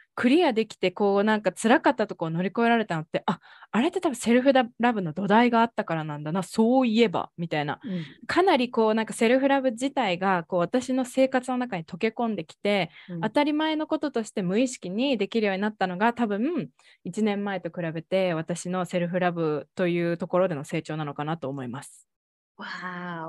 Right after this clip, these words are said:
Speaker 2: お。これさ、
Speaker 1: うん。
Speaker 2: めっちゃわかるわと思って、
Speaker 1: うん。
Speaker 2: きっと、
Speaker 1: うん。
Speaker 2: 例えばさ、今までセルフラブじゃなくて、どっちかっていうとセルフダウトとか、自己否定とか
Speaker 1: うん。うん。
Speaker 2: を重ねてきた人生が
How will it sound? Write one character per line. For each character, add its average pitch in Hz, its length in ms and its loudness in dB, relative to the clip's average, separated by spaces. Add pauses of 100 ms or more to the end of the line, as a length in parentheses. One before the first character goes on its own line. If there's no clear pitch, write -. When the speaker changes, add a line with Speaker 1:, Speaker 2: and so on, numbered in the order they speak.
Speaker 2:
お。 - 80 -20
こ 339 160 6
れ 349 120 8
さ、 240 600 6
Speaker 1:
う - 20 -20
ん。 - 40 -20 (160)
Speaker 2:
め 233 60 6
っ 233 40 2
ち 240 100 2
ゃ 240 60 10
わ 269 140 6
か 262 120 6
る 247 120 2
わ 185 160 2
と 165 100 -8
思 160 160 -6
っ - 20 -14
て、 165 400 -2 (260)
Speaker 1:
う 330 60 6
ん。 208 40 4
Speaker 2:
き 202 80 0
っ 185 40 0
と、 311 360 6 (120)
Speaker 1:
う 302 60 8
ん。 302 40 -6
Speaker 2:
例 349 80 6
え 269 40 6
ば 208 80 2
さ、 165 220 0
今 247 180 6
ま 262 140 8
で 190 100 4
セ 233 160 -2
ル 240 100 4
フ 247 80 4
ラ 240 120 6
ブ 202 100 0
じ 175 80 -2
ゃ - 20 -2
な 165 60 -2
く 160 80 -6
て、 170 260 -2
ど 185 100 2
っ 185 40 -2
ち - 100 -16
か 214 80 0
っ 208 40 -8
て 214 80 -2
い 202 40 0
う - 20 -8
と 202 80 -10
セ 226 180 2
ル 233 80 8
フ 226 80 6
ダ 220 180 8
ウ 196 80 4
ト 156 100 -8
と - 100 -14
か、 160 260 -4
自 165 180 -4
己 180 160 -2
否 214 120 0
定 170 200 0
と 175 100 -10
か 160 320 0 (320)
Speaker 1:
う 185 80 -12
ん。 175 220 -8
う 262 60 2
ん。 339 40 6
Speaker 2:
を 359 180 6
重 208 200 0
ね 185 140 2
て 175 120 -4
き - 140 -20
た 165 140 -2
人 180 240 -2
生 151 180 -4
が 196 260 2